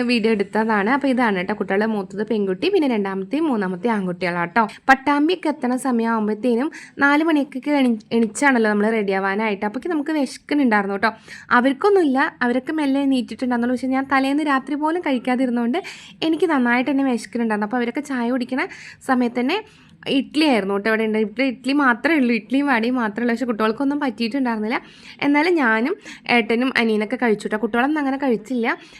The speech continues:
എന്നാലും അവർ ചായയും കാപ്പിയും മാത്രം കുടിച്ചിട്ട് പിന്നെ ഞങ്ങളങ്ങനെ നേരെ ഗുരുവായൂർക്കാട്ടോ പോയിട്ടുണ്ടായിരുന്നത്. പെട്ടെന്ന് തീരുമാനിച്ചാണ് കേട്ടോ ഗുരുവായൂർക്ക് പോകാനായിട്ട്. തലേന്ന് വൈകുന്നേരമൊക്കെ ആകുമ്പോഴത്തേനാണ്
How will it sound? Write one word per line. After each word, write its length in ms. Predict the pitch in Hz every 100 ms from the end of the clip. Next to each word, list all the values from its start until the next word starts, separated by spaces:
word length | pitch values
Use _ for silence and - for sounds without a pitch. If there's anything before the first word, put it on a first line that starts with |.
| -
എന്നാലും 240 | 277 311 294
അവർ 140 | 262 277
ചായയും 320 | 285 233 208 226
കാപ്പിയും 280 | 208 214 214
മാത്രം 280 | 202 208 214
കുടിച്ചിട്ട് 420 | 214 196 214 392 480 - _ _ -
പിന്നെ 160 | 381 415
ഞങ്ങളങ്ങനെ 380 | 320 302 285 277
നേരെ 300 | 262 233 226
ഗുരുവായൂർക്കാട്ടോ 580 | 240 220 202 202 208 220 214
പോയിട്ടുണ്ടായിരുന്നത്. 720 | 190 - 220 208 202 214 247 381 - - _ _ 311
പെട്ടെന്ന് 280 | 320 349 403
തീരുമാനിച്ചാണ് 640 | 330 240 233 220 214 247 220
കേട്ടോ 200 | 208 233
ഗുരുവായൂർക്ക് 460 | 226 214 202 208 269
പോകാനായിട്ട്. 380 | 254 214 220 240
തലേന്ന് 420 | 247 214 202 220 320 - - -
വൈകുന്നേരമൊക്കെ 640 | 220 202 214 214 240 294 277
ആകുമ്പോഴത്തേനാണ് 560 | 233 220 240 240 233